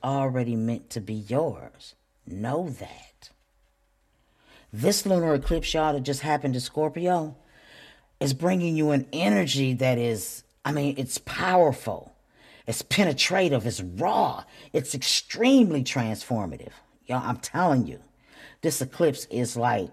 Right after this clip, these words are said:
revealing the ties and, and releasing the ties and attachments to your,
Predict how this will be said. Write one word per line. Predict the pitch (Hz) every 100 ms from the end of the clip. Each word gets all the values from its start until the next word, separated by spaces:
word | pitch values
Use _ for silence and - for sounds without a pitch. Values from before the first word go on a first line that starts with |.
| - _ _ _ _ _ _ _ _ _ -
revealing | 139 147 185 175 156
the | 127
ties | - 170 190 170 160 151 135
and, | 131 - - - -
and | 127
releasing | 135 170 190 170 156
the |
ties | 120 - 190 196 175 151 147 127
and | 123
attachments | 117 - 208 202 - 156 120 110 -
to | 160
your, | 147 143 123